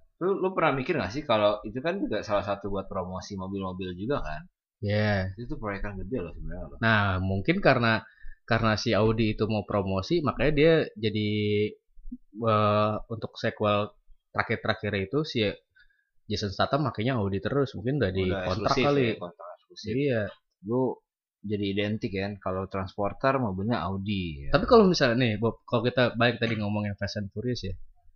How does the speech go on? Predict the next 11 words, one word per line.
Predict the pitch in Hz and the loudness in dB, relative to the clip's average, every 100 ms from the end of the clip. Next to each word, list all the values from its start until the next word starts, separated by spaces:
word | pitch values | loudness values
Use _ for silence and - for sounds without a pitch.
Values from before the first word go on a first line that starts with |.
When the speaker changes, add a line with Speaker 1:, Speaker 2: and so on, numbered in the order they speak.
| _ - | _ -4
Speaker 2:
seinget | 135 139 143 | 2 2 2
gua, | - 190 95 95 _ _ _ _ _ _ | 0 0 0 -4 _ _ _ _ _ _
tiap, | 135 139 135 - - | 4 4 4 -2 -6
eh, | - 135 135 135 | 0 4 6 6
s-, | 131 - - - - - - _ | 4 0 -4 -2 -4 -6 -12 _
tiap | - 135 135 | -2 0 0
filmnya | - 135 131 135 | 2 0 2 -2
Fast | - 127 135 | 0 -2 0
and | 127 | -2
Furious | 131 127 - | 0 -2 -2
itu, | 92 143 | -4 -4